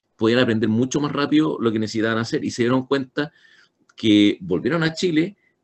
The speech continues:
y, y, y replicaron, eh, lo que estaban vi-, haciendo otros emprendedores.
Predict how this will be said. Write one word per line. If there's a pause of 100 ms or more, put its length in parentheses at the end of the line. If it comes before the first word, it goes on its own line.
(160)
y, (180)
y,
y
replicaron, (480)
eh,
lo
que
estaban
vi-, (340)
haciendo
otros
emprendedores.